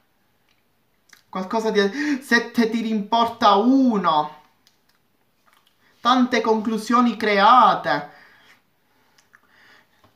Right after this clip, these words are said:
Il Portogallo meritava la uefa Nations League. Punto e basta.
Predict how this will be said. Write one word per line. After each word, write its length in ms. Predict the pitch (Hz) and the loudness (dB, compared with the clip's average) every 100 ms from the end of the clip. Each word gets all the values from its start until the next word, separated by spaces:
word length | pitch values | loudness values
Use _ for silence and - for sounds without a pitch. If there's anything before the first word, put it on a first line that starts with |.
| _ | _
Il 160 | - - | -14 -4
Portogallo 840 | 220 220 240 262 311 311 311 311 | -2 0 2 4 6 6 4 2
meritava 760 | 208 196 233 294 277 233 185 156 | -2 0 2 2 2 2 2 2
la 140 | 151 | 0
uefa 320 | 147 151 151 | 0 -4 -4
Nations 500 | 147 143 - 143 131 - | -6 -6 -8 -8 -8 -10
League. 400 | 127 123 - _ | -10 -10 -16 _
Punto 360 | - 294 294 277 | -2 0 0 0
e 140 | 175 | -2
basta. 600 | 131 - - - - - | -4 -6 -10 -18 -18 -20